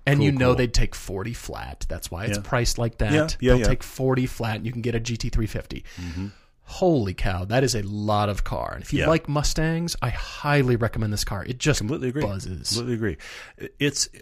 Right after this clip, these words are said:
Speaker 2: I've said it before how much I like this car, and I, and I will also admit I am not a Mustang guy, and yet that is in my personal top ten of all
Speaker 1: Mm-hmm.
Speaker 2: cars being made right now. The G T three fifty is awesome.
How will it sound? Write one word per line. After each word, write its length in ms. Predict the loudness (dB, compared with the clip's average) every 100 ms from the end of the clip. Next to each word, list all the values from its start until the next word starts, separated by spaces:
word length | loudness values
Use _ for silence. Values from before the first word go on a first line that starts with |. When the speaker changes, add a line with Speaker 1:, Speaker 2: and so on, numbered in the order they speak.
| -8
Speaker 2:
I've 240 | -2 0
said 160 | 2 0
it 40 |
before 360 | -2 -2 0 0
how 80 | 0
much 200 | -2 -4
I 60 |
like 280 | -2 -2 -4
this 140 | -6 -6
car, 280 | -2 -2
and 80 | -2
I, 160 | -2 -2
and 140 | -2
I 100 | -2
will 140 | 0 0
also 260 | 0 0
admit 240 | 0 0 -2
I 120 | -2
am 100 | 0
not 160 | 0 0
a 20 |
Mustang 400 | -2 -4 -6 -4
guy, 260 | -6 -6 -8
and 140 | -6
yet 220 | -4 -4 -2
that 180 | -2
is 140 | -2 -4
in 60 |
my 140 | -6 -8
personal 400 | -6 -8 -6 -8
top 300 | -6 -6 -6
ten 240 | -6 -4
of 100 | 0
all 120 | 0 0
Speaker 1:
Mm-hmm. 120 | 0
Speaker 2:
cars 220 | -2 -4
being 200 | -8 -10
made 180 | -8 -8
right 140 | -8 -8
now. 80 |
The 80 | -8
G 140 | -8 -6
T 100 | -8
three 240 | -8 -8
fifty 160 | -8 -8
is 140 | -6
awesome. 360 | -4 -4 -4